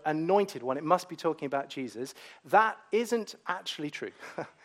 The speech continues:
Anointed one in the Bible is a description of somebody who's been anointed and set apart for some office or task. And in the Hebrew, it's not actually saying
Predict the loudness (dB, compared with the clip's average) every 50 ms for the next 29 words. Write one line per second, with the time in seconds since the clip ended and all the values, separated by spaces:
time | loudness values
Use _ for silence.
0 | -20 -20 -20 -20 -20 _ _ _ _ _ _ _ _ _ _ 6 6 8 12 12
1 | 12 12 10 8 4 6 8 10 10 10 10 10 10 10 10 8 8 8 8 6
2 | 6 4 2 2 2 0 2 2 0 0 2 2 0 4 6 6 6 6 4 2
3 | 2 0 0 0 2 4 6 8 8 8 8 8 8 8 6 4 2 2 2 2
4 | 6 6 6 6 8 4 2 4 6 6 6 6 4 0 -6 2 4 4 4 4
5 | 4 2 2 2 0 -2 -4 -4 -2 0 2 4 4 2 0 -4 -8 -18 -20 -20
6 | _ _ 8 10 10 10 8 6 0 -6 4 6 6 8 8 6 6 4 4 4
7 | 4 4 4 4 2 2 0 -4 -10 -12 -6 0 2 4 4 4 4 2 0 -2
8 | -6 -6 0 2 4 4 4 2